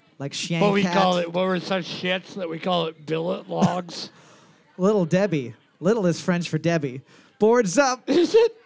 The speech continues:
Speaker 1: No.
Speaker 2: Oh.
Speaker 1: Boards up. We're looking for silver. We're looking for silver.
Speaker 2: It's silver. Two, three, five, six, seven, nine,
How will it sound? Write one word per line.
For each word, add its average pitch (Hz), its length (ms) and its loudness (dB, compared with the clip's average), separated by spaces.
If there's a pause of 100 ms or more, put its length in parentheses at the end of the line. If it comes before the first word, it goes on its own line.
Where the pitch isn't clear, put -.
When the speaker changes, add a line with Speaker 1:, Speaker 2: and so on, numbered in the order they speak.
(160)
Speaker 1:
No. 196 420 0 (320)
Speaker 2:
Oh. 175 140 4
Speaker 1:
Boards 294 280 2
up. 269 160 2
We're 277 80 0
looking 302 340 2
for 311 340 4
silver. 269 800 2
We're 190 100 -4
looking 226 180 2
for 190 80 4
silver. 214 800 2
Speaker 2:
It's - 140 -20
silver. 240 440 -2 (1500)
Two, 240 420 2 (640)
three, 240 500 0 (480)
five, 214 480 0 (160)
six, - 640 -2 (640)
seven, 190 800 -4 (2750)
nine, 175 800 -2